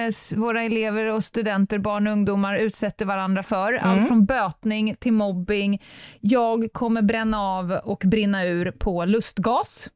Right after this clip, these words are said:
Speaker 2: Mm.
Speaker 1: Alltså, jag kommer inte ha lustgas i min kropp, utan
Speaker 2: Nej,
Speaker 1: jag kommer
Speaker 2: det
Speaker 1: på, på
Speaker 2: hoppas jag.
Speaker 1: fenomenet, vill jag bara.
Speaker 2: Mm.
Speaker 1: Allt, kan vi kalla det lite av en föräldraskola?
Speaker 2: Mm. Det kan vi göra, absolut. Men kanske också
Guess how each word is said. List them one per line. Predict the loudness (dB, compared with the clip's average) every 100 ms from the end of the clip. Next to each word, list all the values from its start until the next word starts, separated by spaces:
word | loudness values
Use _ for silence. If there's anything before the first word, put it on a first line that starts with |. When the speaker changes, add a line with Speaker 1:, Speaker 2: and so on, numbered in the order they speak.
| 0
Speaker 2:
Mm. | 2 4 2 0 -6 _
Speaker 1:
Alltså, | 2 2
jag |
kommer | 2 2
inte | 2 -2
ha | 0 0 2
lustgas | -2 -4 -6 -4
i | -2
min | -2
kropp, | -2 -4 _ 0
utan | 2 4
Speaker 2:
Nej, | 4
Speaker 1:
jag | 2
kommer | 2 4
Speaker 2:
det |
Speaker 1:
på, | 2 0 -2
på |
Speaker 2:
hoppas | -2 0 0
jag. | 2
Speaker 1:
fenomenet, | 2 2 0 -2 -6 -4
vill | 0 0
jag | -2
bara. | -8 -16 -10 0
Speaker 2:
Mm. | 2 2 0 _ 2
Speaker 1:
Allt, | 4 4 0 -10 -12 -12 -12 -4
kan | -2
vi | -2
kalla | -2 -2 0
det | 0 2 2
lite | 2 -2
av | 0 0 -2
en | -2 -2 -2
föräldraskola? | -2 0 0 0 -4 -6 -6 -4 -6 -10 _ _ 2
Speaker 2:
Mm. | 4 6 4 -2 _ _ _
Det | -4
kan | -2 0 2
vi |
göra, | 2
absolut. | 0 -2 -2 0 -2 -6 -16 -18 _ _ _ _ -4
Men | -2
kanske | -2 2 2
också | 0 -2